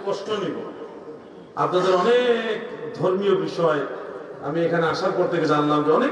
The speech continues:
কিছু জানা দরকার, অনেক প্রশ্ন। আমি এই জন্যে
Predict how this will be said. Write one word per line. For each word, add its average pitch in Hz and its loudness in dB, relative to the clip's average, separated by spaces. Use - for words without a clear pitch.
কিছু - -2
জানা 151 2
দরকার, 156 0
অনেক 185 2
প্রশ্ন। 185 0
আমি 160 2
এই 180 2
জন্যে 185 0